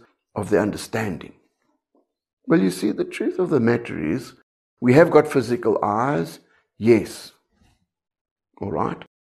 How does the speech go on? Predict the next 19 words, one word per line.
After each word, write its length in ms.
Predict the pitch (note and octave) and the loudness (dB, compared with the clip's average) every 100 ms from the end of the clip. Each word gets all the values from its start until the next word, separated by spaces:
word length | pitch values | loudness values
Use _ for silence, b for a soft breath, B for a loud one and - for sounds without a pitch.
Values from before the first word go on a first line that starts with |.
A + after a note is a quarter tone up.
| _ - | _ 0
But 240 | C#3+ - | 0 4
there 220 | D#3 F3+ | 6 8
are 40 | E3 | 6
another 360 | D#3 A#3 A4 | 6 6 4
pair 340 | G#4 F3 D#3+ D3 | 4 4 6 6
of 120 | - | 6
eyes 400 | C3+ C3+ C#3 - | 4 4 4 2
that 140 | B2 | 0
we 160 | A#2 A#2 | 2 2
have 160 | A2+ G#2+ | 2 2
been 220 | G#2 G2+ | -2 6
given 340 | E3 A#2+ A#2 | 8 8 2
if 180 | F#2 - | -2 -4
we're 80 | A2 | -6
children 400 | - A#2 A2 G#2 | 0 0 0 -2
of 140 | G2+ | -4
the 80 | G2+ | -4
living 340 | F2+ E2+ F#2+ | -4 -2 -4
God. 320 | F#2+ C#2 G1+ | -2 -4 -6